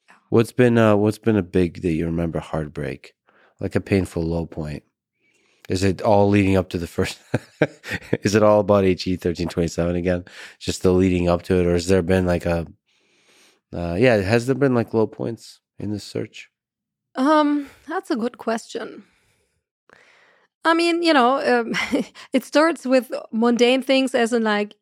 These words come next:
Speaker 2: you, you won your telescope time, you traveled there, and the weather is completely cloudy, it rains, and you, you had three nights, which is a lot,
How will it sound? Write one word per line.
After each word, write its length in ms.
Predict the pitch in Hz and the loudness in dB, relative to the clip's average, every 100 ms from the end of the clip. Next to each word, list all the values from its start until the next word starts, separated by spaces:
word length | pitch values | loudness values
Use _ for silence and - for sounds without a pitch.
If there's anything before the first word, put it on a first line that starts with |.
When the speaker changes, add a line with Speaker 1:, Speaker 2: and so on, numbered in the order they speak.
| - | -4
Speaker 2:
you, 300 | 226 220 202 | -2 -2 -4
you 140 | 214 220 | -2 2
won 240 | 220 254 | 2 4
your 100 | 269 | 2
telescope 500 | - 233 233 - 233 | 2 0 0 -2 -4
time, 240 | 254 226 220 | 0 0 2
you 100 | 214 | 0
traveled 480 | - 233 226 233 | 2 2 2 0
there, 480 | 220 202 196 202 214 _ _ _ _ _ _ _ | 0 0 0 -2 -6 _ _ _ _ _ _ _
and 180 | 240 226 | 2 2
the 80 | 208 | 4
weather 320 | 196 202 202 | 2 2 2
is 200 | - 196 | 2 -2
completely 800 | - 202 - 220 214 214 208 202 | -2 -4 0 -2 0 0 0 -2
cloudy, 680 | - 220 196 196 202 202 208 - - | -2 0 2 2 2 2 0 -4 -2
it 140 | - 202 | 0 2
rains, 720 | 202 208 196 196 208 - - _ _ - | 2 2 2 2 -2 -8 -20 _ _ -6
and 340 | 202 196 202 | -4 -2 -4
you, 220 | 190 208 220 | 0 0 0
you 160 | 214 214 | 0 2
had 200 | 214 214 | 2 0
three 340 | - 247 247 | 0 2 4
nights, 400 | 240 196 190 190 | 4 4 2 -2
which 140 | 202 190 | -4 -2
is 100 | 185 | 0
a 80 | 196 | 2
lot, 480 | 190 185 208 196 | 2 2 0 -6